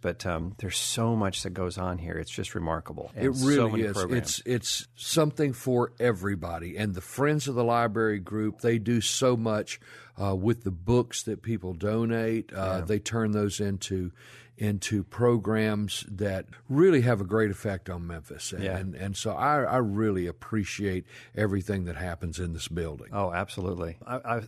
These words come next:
Speaker 1: thinking about doing the show with you, and I, you know, one of the things I, I, I wanted to mention is the fact you're a busy man.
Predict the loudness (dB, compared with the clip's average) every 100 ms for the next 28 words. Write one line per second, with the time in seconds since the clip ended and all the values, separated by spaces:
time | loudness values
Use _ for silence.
0 | -4 -2 -2 0 -2 0 -2 -2 -4 -4
1 | -4 -4 -6 -10 -8 -6 -4 -2 -2 -2
2 | 0 0 2 2 0 0 0 0 -4 -6
3 | -14 -8 -8 -8 -8 -4 -2 -2 -2 -2
4 | -4 -8 -20 -20 -8 -2 0 0 -2 -8
5 | -8 -6 -6 -4 -2 -2 -2 -6 -4 -4
6 | -2 -4 -6